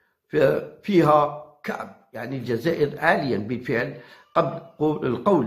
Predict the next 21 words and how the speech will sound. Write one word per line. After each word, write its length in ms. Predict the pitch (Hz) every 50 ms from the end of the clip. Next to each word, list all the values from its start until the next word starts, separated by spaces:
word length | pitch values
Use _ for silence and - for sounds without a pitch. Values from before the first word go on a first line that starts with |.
| 107 107
مثل 280 | 120 151 139 143 151
ما 420 | 139 135 139 139 135 135 135 - - - - - -
يبرزه 920 | - 139 135 131 135 143 147 139 151 143 131 131 135 131 131 131 - - - _
تصويت 640 | - - - - - 113 131 139 139 131 131 - - - _ -
الجزائر 680 | 147 135 110 127 123 113 107 113 135 - - - 120
على 240 | - 113 127 123 123
ملف 340 | 120 120 117 117 131 135 - - - - - - - - - -
المغرب 500 | 170 156 147 135 117 117 123 131 127 123
لاحتضان 540 | 127 120 - - - 123 120 127 135 135 120
مونديال 640 | 120 120 117 107 104 113 120 120 120 120 117 - - - - _ _ -
يعني 380 | - 110 107 120 120 117 - -
ألف، 220 | 143 127 - - 139 135 131 131 135 - -
ألفين 340 | 127 113 - - 147 135 113
وستة 260 | 107 - - - -
وعشرين، 400 | 110 110 107 - 131 127 123 123
في 140 | - 120 117
وقت 200 | 143 147 - - - - _ - - - _
صوت 420 | _ - - 156 143 139 131 131 131
العديد 500 | 123 120 - 113 120 120 165 143 110 110
من 100 | 120 117
الأفارقة 840 | 117 - - 123 110 131 139 123 123 120 - 131 127 123 123 -